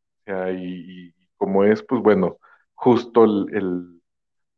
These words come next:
pues, el disfrutar el, el supertazón, eh,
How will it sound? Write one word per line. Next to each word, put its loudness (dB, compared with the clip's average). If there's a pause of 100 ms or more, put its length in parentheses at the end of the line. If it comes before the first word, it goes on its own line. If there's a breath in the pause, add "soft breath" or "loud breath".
(140)
pues, -8
el 0
disfrutar 0
el, 2
el -4
supertazón, -2
eh, -6